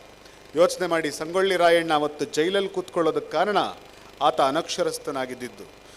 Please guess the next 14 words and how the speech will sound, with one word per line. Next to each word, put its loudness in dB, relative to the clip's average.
ಬಹುಶಃ 8
ನನಗನ್ಸುತ್ತೆ 2
ಆತನಿಗೆ 6
ಆ 10
ಪತ್ರ 4
ಓದೋ 8
ಸಾಮರ್ಥ್ಯ 4
ಇದ್ದಿದ್ರೆ 0
ತಿರುಗಿಸಿ -2
ವಾಪಸ್ 2
ಬಡಿತಾ 0
ಇದ್ದ -2
ಅವತ್ತು 0
ಕೃಷ್ಣರಾವ್ಗೆ. -6